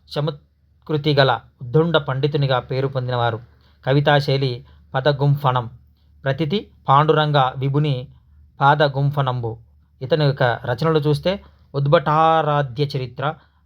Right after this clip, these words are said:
ఘటకాచల మహత్యం, పాండురంగ మహత్యం, హరిలీల విలాసం అలభ్యం,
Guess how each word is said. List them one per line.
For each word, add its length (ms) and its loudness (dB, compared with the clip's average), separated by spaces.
ఘటకాచల 1200 0
మహత్యం, 560 -4
పాండురంగ 380 4
మహత్యం, 540 -4
హరిలీల 380 2
విలాసం 480 0
అలభ్యం, 480 -2